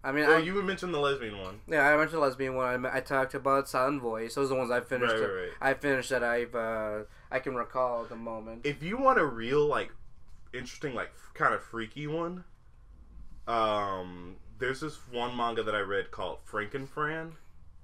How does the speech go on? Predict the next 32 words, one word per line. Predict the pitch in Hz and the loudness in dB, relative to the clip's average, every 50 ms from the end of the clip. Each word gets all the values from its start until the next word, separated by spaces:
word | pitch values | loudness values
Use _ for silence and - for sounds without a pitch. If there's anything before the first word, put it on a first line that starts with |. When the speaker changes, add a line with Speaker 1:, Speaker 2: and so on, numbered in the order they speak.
| - - - - | -20 -18 -18 -18
Speaker 1:
I | 147 | -10
feel | - 208 214 | -8 -6 -6
like | - | -6
I've | 139 107 | -6 -6
heard | 123 131 123 | -4 -4 -4
of | 107 95 | -4 -6
that. | 95 95 95 98 | -6 -8 -8 -6
Speaker 2:
You | 127 143 | -6 2
might | 156 170 175 151 120 104 | 6 6 8 8 6 2
have. | 104 104 | 0 0
It, | 117 127 - | -2 0 2
I, | 127 131 131 | 2 2 2
it | 127 - - 139 131 | 0 -2 -4 -6 -6
was. | 135 131 - | -8 -8 -8
It's, | 123 135 - | -10 -6 -6
I | - 120 | -4 -2
guess | 127 160 170 - | -2 -2 -2 -4
it's, | - - | -4 -4
like, | 151 123 - - - - - | -4 -4 -4 -8 -14 -20 -12
popular | - - 110 104 113 113 | -6 -4 -4 -4 -4 -6
with, | 104 98 92 | -8 -8 -6
like, | 101 92 - - - 104 104 98 | -6 -6 -8 -10 -14 -18 -12 -8
gory | 101 92 95 95 98 98 101 101 101 - | -6 -4 -4 -4 -6 -8 -8 -12 -12 -14
people | - 113 107 107 101 | -14 -12 -8 -6 -4
that | 95 95 | -4 -4
like | 98 90 85 80 | -4 -6 -6 -6
gore. | 85 82 87 95 101 113 - - - | -6 -4 -4 -4 -6 -8 -10 -12 -12
Speaker 1:
Oh. | 110 113 113 104 101 98 - - - - - - - | -10 -8 -8 -10 -12 -14 -20 -20 -20 -20 -20 -14 -8
Speaker 2:
It's | - 113 - - | -8 -8 -4 -2
like, | - 131 123 107 | 0 0 0 -2
it's | 117 135 - - 139 | -2 -4 -4 -4 -4
like, | 104 87 | -6 -6